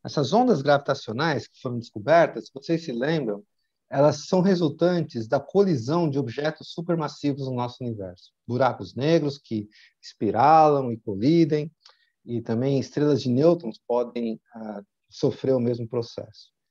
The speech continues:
É, então, é, é algo que ocorre muito, é, é, é, eu, eu, é, ele é separado do modelo cosmológico, se for pensar, porque depende da formação de buracos negros, que não é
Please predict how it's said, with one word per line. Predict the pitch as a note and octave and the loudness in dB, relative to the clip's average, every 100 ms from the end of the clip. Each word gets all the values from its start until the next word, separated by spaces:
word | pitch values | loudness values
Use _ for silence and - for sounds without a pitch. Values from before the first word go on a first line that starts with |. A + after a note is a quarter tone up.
| _ _ _ _ - | _ _ _ _ -8
É, | C3+ B2 B2 B2 | 0 4 4 2
então, | C#3 D3 A#3 G3+ E3 | 0 4 6 6 2
é, | D#3 D#3 B2+ - | 2 2 0 -2
é | |
algo | D#3 F#3+ G3+ | 0 0 0
que | |
ocorre | F3+ G3+ F#3 | 0 2 2
muito, | F#3 G#3 B3 A#3+ A#3 F#3+ - | 0 0 -2 -4 -4 -6 -4
é, | D#3 D3 C#3+ C3 - | -2 -2 -2 -6 -10
é, | C#3 B2+ B2 _ _ _ - | -8 -6 -6 _ _ _ -14
é, | - - _ _ _ _ _ | -14 -16 _ _ _ _ _
eu, | G#3+ D#3 C3 | -8 -8 -6
eu, | G3+ G#3+ - _ _ _ _ _ - | -8 -8 -12 _ _ _ _ _ -18
é, | - - _ | -18 -18 _
ele | - F#3 | -4 -2
é | G3+ | 0
separado | A#3+ - A3+ F3 G3+ A#3 D#3 | 0 0 -2 0 2 2 2
do | C3 | -2
modelo | D3 C3+ D3 D3 | -2 0 0 0
cosmológico, | D#3 C#3 C3 B2 C3 A2 - | -2 -2 0 2 0 -2 -12
se | - | -8
for | A#2+ | -8
pensar, | A#2 A#2 A2 | -4 -6 -6
porque | G#2 | -4
depende | F#3 F3+ G3+ G3+ | -4 0 0 0
da | |
formação | G3+ F3+ E3+ F3 | 0 -4 -4 -4
de | E3+ | -4
buracos | D#3 D3 D3 C#3+ B2 | -2 -4 -4 -8 -6
negros, | C3+ C#3+ C3 A#2+ A#2 | -4 0 0 -2 -10
que | - | -6
não | F3+ F#3+ | -4 -2
é | A3 G#3+ | -2 -4